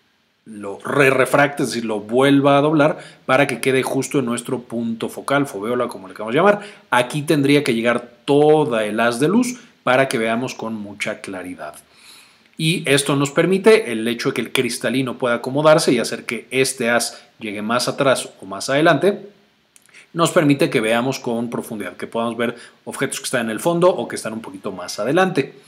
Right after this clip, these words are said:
El gran problema con la hipermetropía es que vamos a tener una subrefracción, es decir, cuando atraviesa nuestro, eh, primero nuestra córnea y el cristalino trata de acomodar para que llegue al punto focal,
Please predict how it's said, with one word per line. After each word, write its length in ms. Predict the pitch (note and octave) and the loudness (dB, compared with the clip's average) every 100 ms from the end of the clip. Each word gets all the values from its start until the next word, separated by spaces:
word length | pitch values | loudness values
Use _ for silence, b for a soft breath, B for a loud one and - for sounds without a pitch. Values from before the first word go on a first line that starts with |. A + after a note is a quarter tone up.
| B B B B _ | B B B B _
El 140 | C#3+ | 2
gran 280 | C#3+ F#3+ G#3 | 6 6 6
problema 440 | G#3 F3 F3 D#3 - | 6 6 4 2 -2
con 160 | A2 | -6
la 160 | G2 - | -8 -10
hipermetropía 1080 | D3+ D3 D#3 D3+ D#3+ D3+ D3 E3+ D3 F3+ D#3+ | -6 -2 -2 0 0 2 0 -2 0 4 6
es 120 | C#3+ - | 4 2
que 140 | C3+ | 0
vamos 260 | B2+ C#3 A#2+ | 0 0 -4
a 140 | - | -8
tener 260 | A2 A#2 - | -8 -6 -6
una 260 | A#2 A#2+ | -6 -6
subrefracción, 1000 | A#2 - A2 A2+ G#2+ G#2+ G#2 - F2+ F#2 | -6 -8 -8 -8 -8 -8 -10 -12 -12 -12
es 100 | A2 | -8
decir, 320 | A#2 D#3+ E3+ B B B | -2 0 0 B B B
cuando 280 | A2 G#2+ G#2 | -8 -6 -4
atraviesa 600 | G#2 A2 G#2+ A#2+ A#2+ B2 | -4 -4 -2 0 0 -2
nuestro, 500 | A2+ A2 A#2 A#2 B2 | -6 -6 -4 -4 -6
eh, 560 | G2+ G2 F#2+ F#2 F#2 G2 G2+ G2+ - | -8 -8 -8 -8 -10 -14 -18 -20 -14
primero 260 | A2 G#2 | -10 -8
nuestra 340 | G#2+ G#2+ C3 B2 | -8 -6 -4 2
córnea 400 | F3 D3+ D#3 A#2+ | 2 4 2 0
y 40 | |
el 260 | A2+ A2 A2 | -4 -6 -6
cristalino 540 | A#2 A2 B2 C3 C3 | -6 -4 -4 -4 -4
trata 400 | C3+ C3+ - G#2 | 0 0 0 -4
de 340 | A2+ B2 B2 B B B - _ A#2 G#2+ - | -2 -4 -4 B B B -20 _ -20 -18 0
acomodar 760 | A#2+ - C3+ C#3+ D3 D3 - | 0 2 2 4 8 8 6
para 200 | C#3 A2 | 4 0
que 80 | G#2+ | -4
llegue 240 | G2+ G2+ | -8 -6
al 80 | G2+ | -8
punto 300 | - A2 C3 | -10 -10 -6
focal, 460 | - E3 G#3 A#3+ | -4 4 4 4